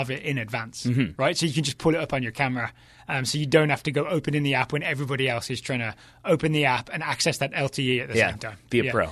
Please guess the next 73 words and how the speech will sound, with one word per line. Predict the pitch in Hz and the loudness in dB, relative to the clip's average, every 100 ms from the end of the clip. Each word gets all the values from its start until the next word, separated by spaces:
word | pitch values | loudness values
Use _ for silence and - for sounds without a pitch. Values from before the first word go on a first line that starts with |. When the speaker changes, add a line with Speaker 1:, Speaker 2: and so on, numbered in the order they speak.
| - | 0
Speaker 2:
Be | 196 | 4
a | 180 | 4
pro. | - 165 | 6 6
Speaker 1:
Be | |
a | 170 | 6
pro. | - 165 156 143 | 6 6 6 6
Be | 156 147 | 2 2
prepared. | 143 120 127 101 101 | -2 -2 -6 -6 2
Speaker 2:
And | 143 156 135 147 | 4 4 4 6
also | 139 - 139 123 | 6 8 6 8
maybe | 120 113 | 6 4
buy | 104 95 | 4 2
tickets, | 82 71 - - | 0 -4 -6 4
'cause | 110 104 | 4 6
there | 139 127 | 6 8
Speaker 1:
<laughs> | |
Speaker 2:
are | 120 117 117 123 | 8 8 8 8
many | 175 240 269 247 | 6 6 8 6
still | - 214 | 8 8
available, | 175 131 107 101 | 10 10 8 8
I | 95 | 6
Speaker 1:
Are | |
Speaker 2:
believe. | 98 135 214 233 | 8 8 8 8
Speaker 1:
there | 208 165 | 6 6
Speaker 2:
I | 185 | 6
Speaker 1:
really? | 220 226 226 | 8 6 6
Speaker 2:
think | 381 | 6
so, | - 131 107 | 6 8 8
at | 123 | 8
least. | 131 143 | 8 8
Speaker 1:
Okay. | 156 | 8
Speaker 2:
So | |
there, | 143 143 139 127 - - | 8 10 8 4 -8 4
Speaker 1:
We're | 185 | 8
Speaker 2:
uh, | 269 | 8
Speaker 1:
gonna | 226 | 8
be | 190 | 8
there, | 147 127 | 6 4
right? | 165 220 180 | 4 4 6
We're | 190 | 8
Speaker 2:
we'll | 233 | 8
Speaker 1:
gonna | 220 | 8
Speaker 2:
be | |
Speaker 1:
be | 180 | 6
Speaker 2:
there. | 214 | 8
Speaker 1:
there | 220 | 6
at | 185 | 6
this | - | 4
game. | 180 | 2
We're | 143 | 2
gonna | 147 | 0
drive | 135 175 | 6 6
up | 185 | 6
to | 165 | 0
D | 160 | 2
C. | 151 165 156 | 2 4 4
We're | 151 | 4
gonna | 147 | 2
Speaker 2:
Mm-hmm. | 143 | 4
Speaker 1:
watch | 160 - | 4 4
this | 156 - | -2 0
game | 147 135 135 | 2 2 0
at | - 131 - - | -4 -6 -6 -4
Audi | 123 120 107 | -4 -2 -6
Field. | - 113 95 92 | -6 -8 -6 -4
Speaker 2:
We | |
sure | 95 110 | 2 4
are. | 165 | 6
Speaker 1:
Before | 208 247 | 8 8
we | |
pick | 254 233 | 8 6
our | 202 | 8
elevens, | 214 214 180 151 - | 8 6 4 0 -4